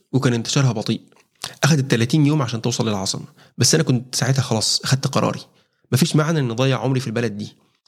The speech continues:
لازم أبتدي أف-، أفكر في وجهة للهجرة. بعدين بدأت تظهر على النظام أعراض الرعب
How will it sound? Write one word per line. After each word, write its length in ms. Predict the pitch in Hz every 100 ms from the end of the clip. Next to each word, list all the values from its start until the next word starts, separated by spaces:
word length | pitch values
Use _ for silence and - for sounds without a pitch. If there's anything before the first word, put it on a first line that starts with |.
| _ _
لازم 200 | 131 143
أبتدي 260 | 131 143 131
أف-، 180 | - - -
أفكر 480 | 135 143 139 175 190
في 200 | - 123
وجهة 360 | 135 127 131 135
للهجرة. 420 | 113 101 98 - -
بعدين 380 | 127 147 226
بدأت 280 | 208 208 -
تظهر 220 | 196 196
على 240 | 180 147 147
النظام 460 | 143 135 160 180 -
أعراض 400 | 127 123 160 143
الرعب 500 | 123 131 110 98